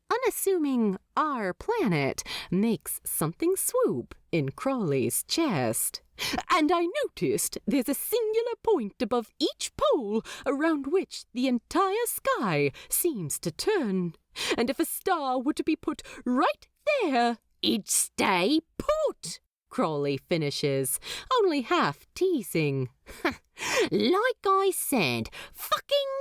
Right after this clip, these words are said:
genius. Blushing even harder, the angel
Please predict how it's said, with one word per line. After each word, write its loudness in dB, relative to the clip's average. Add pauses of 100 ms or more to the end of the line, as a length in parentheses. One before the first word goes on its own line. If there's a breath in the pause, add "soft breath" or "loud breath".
(180)
genius. 0 (600)
Blushing 0
even 2
harder, 2 (240 loud breath)
the 0
angel 0